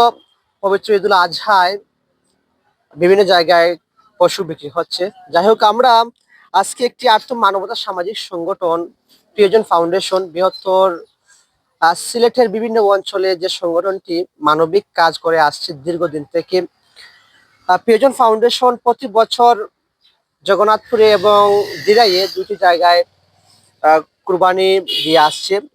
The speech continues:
পশু কুরবানি দিচ্ছে ঈদুল আজহায়। তবে এই, এবছর এই যে আমার সামনে যে পশুরা দেখতে পাচ্ছেন যে, আহ, ষাঁড়টি কালো রঙের,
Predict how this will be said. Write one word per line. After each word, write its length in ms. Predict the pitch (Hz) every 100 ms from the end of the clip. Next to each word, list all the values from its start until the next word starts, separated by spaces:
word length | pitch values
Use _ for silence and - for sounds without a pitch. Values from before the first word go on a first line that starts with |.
| -
পশু 200 | 170 -
কুরবানি 320 | - 156 156
দিচ্ছে 260 | 156 156 -
ঈদুল 160 | 147 151
আজহায়। 420 | 139 135 180 202 - _ _ _ _ _
তবে 100 | 185 196
এই, 100 | 214 226
এবছর 380 | 226 254 - 247
এই 160 | 226 226
যে 80 | 208
আমার 140 | 214
সামনে 260 | - 202 208
যে 100 | 208 - - 170
পশুরা 260 | 180 - 185
দেখতে 220 | 175 165
পাচ্ছেন 320 | 170 - 180
যে, 160 | 147 160
আহ, 760 | 160 - _ _ - 143 147 143 -
ষাঁড়টি 360 | - 151 151 202 226 262
কালো 180 | 151 156
রঙের, 280 | 160 160